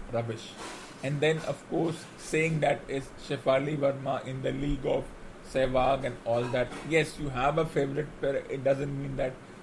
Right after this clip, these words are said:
you are the new this. There is no new this. I am no new talk show host.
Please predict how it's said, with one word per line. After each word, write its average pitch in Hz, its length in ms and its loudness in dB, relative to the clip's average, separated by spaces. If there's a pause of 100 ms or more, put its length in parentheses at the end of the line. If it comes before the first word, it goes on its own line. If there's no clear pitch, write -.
(100)
you 156 160 6
are 156 120 8
the 151 160 2
new 156 400 0
this. - 420 0 (400)
There 160 220 8
is 180 200 6 (240)
no 185 200 2
new 160 420 0
this. 160 420 2 (460)
I 147 220 6
am 180 180 2
no 170 240 -2 (540)
new 170 240 -2
talk 151 200 2
show 147 260 0
host. 151 400 0